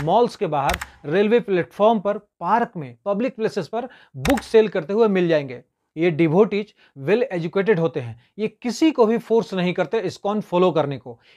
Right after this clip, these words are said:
ये सिर्फ अपने फर्स्ट इंटरेक्शन में अपने मैसेज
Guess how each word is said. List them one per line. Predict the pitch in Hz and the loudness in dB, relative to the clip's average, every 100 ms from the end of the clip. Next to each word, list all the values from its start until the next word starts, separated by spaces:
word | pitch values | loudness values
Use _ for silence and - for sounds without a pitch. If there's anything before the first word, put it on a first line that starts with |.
| - | -2
ये | 214 294 | 0 2
सिर्फ | 277 254 226 | 0 0 -2
अपने | 214 226 | -2 -4
फर्स्ट | - 262 262 240 | -2 -2 0 0
इंटरेक्शन | 208 180 214 - 226 | 0 0 0 2 2
में | 165 220 - _ | 0 -4 -12 _
अपने | 180 202 214 | -8 -2 -2
मैसेज | 175 185 220 196 220 | 2 4 4 2 -2